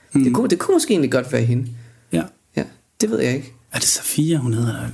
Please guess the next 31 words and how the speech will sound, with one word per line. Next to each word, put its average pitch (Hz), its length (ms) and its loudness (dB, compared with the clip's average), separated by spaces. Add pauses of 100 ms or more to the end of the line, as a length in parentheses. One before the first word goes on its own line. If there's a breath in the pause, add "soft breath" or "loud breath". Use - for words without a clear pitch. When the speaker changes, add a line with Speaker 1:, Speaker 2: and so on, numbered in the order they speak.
(100)
Speaker 2:
Ja, 151 80 2
det 190 140 2
tror - 160 0
jeg, 156 80 2
du 127 40 0
Speaker 1:
Ja, 131 80 2
Speaker 2:
har 120 100 0
ret 143 120 0
i, - 20 2
ja. 139 60 2
Speaker 1:
Safia. 147 380 0 (180)
Speaker 2:
Ja. 127 140 2 (320)
Speaker 1:
Eller, 117 140 -4 (440)
ja, 123 100 2 (460 loud breath)
det - 120 -6
er 147 40 4
jeg 139 80 -2
ret 120 100 -4
sikker 117 140 -2
på, 117 80 -2
det 113 60 2
er 101 60 -2
hende, 120 440 4
eller 117 140 0
så 123 100 0
må 117 80 2
vi 113 80 -4
lige 113 80 -8
dobbelttjekke - 460 -4
det. - 380 -8
Speaker 2:
Ja. - 60 -4